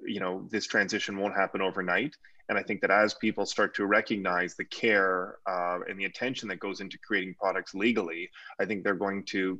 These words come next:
feel much safer about it. And they're going to feel like if they are going to, as, as new users are going to be moving towards cannabis use, they're gonna wanna make sure they're buying products that they feel are safe and that are reputable and that have all these other great attributes, like anything else. Like,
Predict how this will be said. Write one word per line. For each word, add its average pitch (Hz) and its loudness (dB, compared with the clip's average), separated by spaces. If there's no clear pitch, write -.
feel 95 2
much 92 -2
safer 107 2
about 110 6
it. 147 0
And 98 -2
they're 98 2
going 98 -4
to 98 -8
feel 92 2
like 90 0
if - -14
they - -2
are 107 6
going 98 -2
to, 95 -2
as, 95 -4
as 87 -10
new 101 0
users 98 0
are 90 -12
going 92 -8
to - -12
be 92 -4
moving 92 -4
towards 92 2
cannabis 151 6
use, 98 2
they're 139 6
gonna 131 6
wanna 113 6
make 104 2
sure - 4
they're 101 6
buying 95 0
products 120 4
that - -8
they 98 -2
feel 98 0
are 92 2
safe - 2
and 92 -4
that 90 0
are 87 2
reputable 87 2
and 87 -6
that 90 -4
have 98 -2
all 101 6
these 98 -4
other 92 0
great 92 0
attributes, 98 0
like 110 4
anything 110 -4
else. - 0
Like, - -6